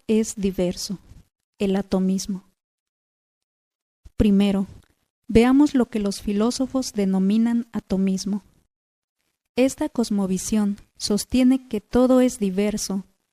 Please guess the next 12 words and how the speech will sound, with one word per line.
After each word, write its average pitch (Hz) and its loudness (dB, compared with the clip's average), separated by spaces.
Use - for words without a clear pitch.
que 202 -2
la 190 -2
realidad 196 -2
consta 233 0
de 214 0
una 220 0
serie 226 -4
de 220 -2
partículas 196 -6
indivisibles 202 -2
e 214 -4
indestructibles. 190 -4